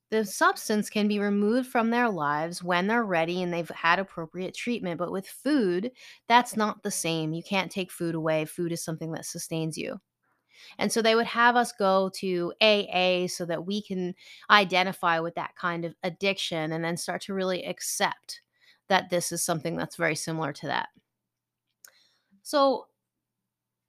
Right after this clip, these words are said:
a place like Renfrew is ideal. You're getting a little bit of a lot, you know, it, there are pros and cons. I know in the earlier season, I talked about how I loved it there so much, and that was a con,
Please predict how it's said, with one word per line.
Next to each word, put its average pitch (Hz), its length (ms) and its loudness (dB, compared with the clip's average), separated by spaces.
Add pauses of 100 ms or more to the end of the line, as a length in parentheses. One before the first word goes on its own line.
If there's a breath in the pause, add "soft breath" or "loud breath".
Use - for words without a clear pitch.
(100)
a 247 80 6
place 320 440 2
like 302 200 4
Renfrew 190 800 2
is 175 440 2 (260)
ideal. 175 760 6
You're 185 140 -2
getting 208 340 2
a 208 80 0
little 240 280 4
bit 254 140 4
of 240 140 2
a 233 80 2
lot, 156 500 4
you 185 120 -8
know, 175 180 0
it, 190 260 -4
there 202 140 4
are 214 160 6
pros 240 320 -2
and 277 120 0
cons. 247 600 -2
I 185 140 -2
know 185 240 -2
in 185 100 -2
the 175 240 -2
earlier 180 380 0
season, 180 600 -4 (480 loud breath)
I 190 140 6
talked 175 280 -4
about 185 220 0
how 180 260 4
I 175 160 2
loved 170 300 0
it 165 120 -8
there 160 220 0
so 160 360 0
much, - 560 -6 (280)
and 233 160 -4
that 254 140 0
was 254 120 2
a 254 80 2
con, 190 540 0